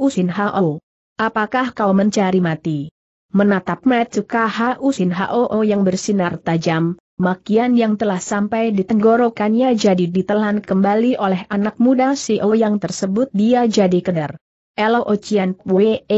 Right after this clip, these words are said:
tanda seru akhirnya dia berkata juga. "Orang ini sangat kurang ajar sekali,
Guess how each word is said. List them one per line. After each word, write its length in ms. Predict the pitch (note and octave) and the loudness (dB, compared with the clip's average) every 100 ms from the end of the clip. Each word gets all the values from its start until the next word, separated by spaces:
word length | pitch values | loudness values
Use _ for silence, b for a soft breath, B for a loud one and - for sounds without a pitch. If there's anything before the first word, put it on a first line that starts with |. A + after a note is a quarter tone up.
| G#3 | 2
tanda 320 | G3+ F#3+ F#3 | 2 0 2
seru 300 | E3+ F#3+ E3 | 0 -2 -2
akhirnya 640 | F#3+ F3+ - G#3 G#3 G3+ F#3+ | -2 -4 -2 0 2 2 2
dia 240 | F#3+ E3+ | 2 2
berkata 560 | E3 F3+ G3+ G3 G#3+ A3 | 0 -4 -6 -6 -2 -2
juga. 480 | G#3+ F3+ D#3+ C3+ - _ _ _ - | -2 -2 -2 -6 -12 _ _ _ -4
"Orang 320 | F3+ E3+ E3+ G#3 | -2 -2 -2 0
ini 320 | G3+ G3 G#3 | 2 2 -2
sangat 480 | - D#4+ A3+ D#3+ - | -2 -2 0 -2 -4
kurang 400 | B3+ A#3 F#3+ G3 | -2 0 -2 0
ajar 320 | F3+ F3+ F#3 | 0 0 -2
sekali, 640 | - - F#3 G#3 A#3 B3 | -6 -6 -2 0 0 -2